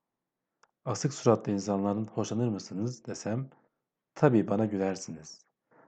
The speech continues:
Zaten ben de biraz gülmeniz için söze bö-, böyle başladım. Güler yüze ve gülmeye dair olan bu konuşmaya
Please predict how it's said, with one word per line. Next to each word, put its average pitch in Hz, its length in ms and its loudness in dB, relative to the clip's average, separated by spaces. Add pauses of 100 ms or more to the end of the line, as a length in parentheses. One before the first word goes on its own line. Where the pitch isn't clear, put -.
(200)
Zaten 120 540 10
ben 98 200 4
de 123 240 2 (300)
biraz 117 280 6
gülmeniz 104 380 2
için 95 160 -6
söze 90 260 -4
bö-, 90 360 -4
böyle 90 200 -2
başladım. 85 360 -10 (760)
Güler 120 320 10
yüze 107 420 2 (200)
ve 113 60 -2
gülmeye 107 440 4
dair 104 180 6
olan 92 300 -2
bu 113 60 -2
konuşmaya 98 720 -4